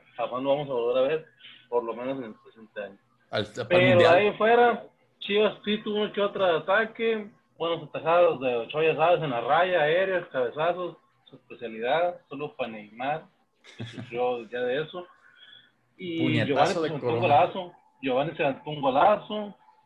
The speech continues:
Speaker 1: Haz de cuenta que reviviste el gol del dos mil catorce
Speaker 2: Catorce.
Speaker 1: que le metió a Aranda.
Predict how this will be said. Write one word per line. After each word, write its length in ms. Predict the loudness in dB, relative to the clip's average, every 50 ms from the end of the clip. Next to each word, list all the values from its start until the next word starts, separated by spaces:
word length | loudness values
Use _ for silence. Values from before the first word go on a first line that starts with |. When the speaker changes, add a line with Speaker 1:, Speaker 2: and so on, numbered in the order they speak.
| _ _ -4
Speaker 1:
Haz 140 | -2 0 2
de 120 | 2 2 4
cuenta 400 | 2 2 2 2 0 -2 -2 -2
que 100 | -4 -4
reviviste 520 | -2 -2 -2 0 0 -2 -2 -4 -8 -10
el 140 | -8 -6 -2
gol 260 | 0 0 0 2 0
del 180 | 0 -2 -2 -2
dos 140 | -6 -6
mil 340 | -6 -6 -6 -8 -8 -10 -14 -16 _ _
catorce 360 | -4 -4 -2 0 0 0 0 0
Speaker 2:
Catorce. 240 | -2 -2 -4 -4 -4
Speaker 1:
que 60 | -4 -4
le 60 | -4
metió 220 | -6 -4 -2 2 2
a 60 | 4
Aranda. 400 | 2 2 2 0 0 -2 -4 -10